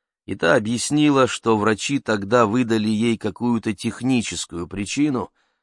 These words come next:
а теперь она её не помнит. «Важно, — говорит она, — что они тебя всё-таки достали».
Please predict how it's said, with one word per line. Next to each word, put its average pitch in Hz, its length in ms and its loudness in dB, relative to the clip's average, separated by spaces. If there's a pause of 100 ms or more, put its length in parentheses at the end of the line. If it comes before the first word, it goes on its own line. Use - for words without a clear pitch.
а 95 120 -4
теперь 131 360 -2
она 127 180 2
её 110 240 2
не 101 140 -2
помнит. 90 540 -6 (920)
«Важно, — 110 800 2
говорит 98 440 -2
она, — 92 420 -2 (440)
что - 320 -2
они 113 260 2
тебя 110 320 -2
всё-таки 104 640 -6
достали». 80 760 -8